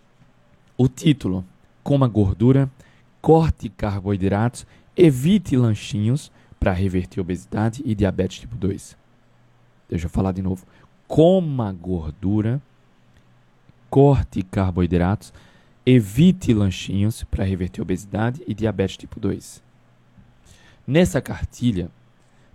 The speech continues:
por que eu tô mostrando ela? Porque nela tem uma enxurrada de artigos científicos.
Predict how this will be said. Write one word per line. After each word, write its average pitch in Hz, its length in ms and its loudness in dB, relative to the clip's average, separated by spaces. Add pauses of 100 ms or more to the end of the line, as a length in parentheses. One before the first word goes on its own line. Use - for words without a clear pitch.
por 123 140 2
que - 80 2
eu 165 40 6
tô 151 140 -4
mostrando 104 540 -2
ela? - 200 -12 (760)
Porque 143 300 0
nela 127 360 0
tem 113 360 -4
uma 107 260 -6 (100)
enxurrada 104 1000 -6
de 101 180 -2
artigos 104 540 -8
científicos. - 720 -12